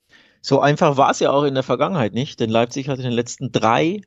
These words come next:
Spiel-, äh, drei von den letzten vier Spielen gegen Bochum nicht mal ein Tor erzielen können.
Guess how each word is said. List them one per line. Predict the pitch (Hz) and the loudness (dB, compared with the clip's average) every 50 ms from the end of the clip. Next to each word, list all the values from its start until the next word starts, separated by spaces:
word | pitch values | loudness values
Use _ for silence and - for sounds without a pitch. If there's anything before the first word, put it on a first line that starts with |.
| _ | _
Spiel-, | _ - - - - 160 151 135 - | _ -18 -18 -12 -6 -2 -2 -2 0
äh, | - 113 110 110 107 | 4 4 4 6 4
drei | - 113 123 147 240 | 4 2 2 2 2
von | - - 165 160 | 0 0 -2 0
den | 151 139 | 0 -2
letzten | 135 135 135 - - 147 | -2 -4 -6 -6 -10 -10
vier | - - 143 135 | -4 -2 -2 -2
Spielen | - - - 139 127 127 | -2 -4 -4 -4 -4 -2
gegen | 110 120 117 117 110 | -2 -2 -4 -2 -2
Bochum | 127 135 127 139 127 120 | -2 0 2 4 2 4
nicht | 127 147 - - _ | 2 0 -2 -2 _
mal | - 123 104 | -2 0 0
ein | - 107 104 - | 2 0 0 0
Tor | - 165 180 - | 2 2 4 4
erzielen | - - - - - 92 90 98 | 2 0 -2 -2 -2 -2 -2 -4
können. | - - 101 95 90 | -4 -6 -8 -8 -10